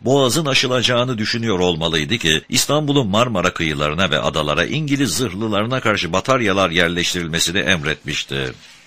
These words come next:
Dipnot, Liman von Sanders, Türkiye'de beş sene, sayfa altmış dokuz ve devamı. Kitabında bu güvensizliğini itiraf ediyor. Ayrıca adı geçen eser sayfa üç yüz doksan yedi.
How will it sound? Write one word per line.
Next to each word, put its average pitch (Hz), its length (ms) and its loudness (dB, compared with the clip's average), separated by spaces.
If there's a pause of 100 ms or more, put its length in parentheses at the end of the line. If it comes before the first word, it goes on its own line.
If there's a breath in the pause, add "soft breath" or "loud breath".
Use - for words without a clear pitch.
(800 loud breath)
Dipnot, 80 420 -2
Liman 147 360 0
von 151 120 0
Sanders, 110 480 -2
Türkiye'de 131 500 -2
beş 120 160 2
sene, 69 260 0
sayfa 87 360 0
altmış 82 340 -4
dokuz 90 260 -6
ve 82 120 -2
devamı. 69 540 -4 (320 loud breath)
Kitabında 151 540 2
bu 135 100 0
güvensizliğini 92 760 0
itiraf 87 500 -2
ediyor. 64 380 -4 (320 loud breath)
Ayrıca 143 380 2
adı 113 160 -2
geçen 110 300 -2
eser 92 260 0
sayfa 92 340 0
üç - 240 -4
yüz 90 140 -6
doksan 87 340 -2
yedi. 65 460 -4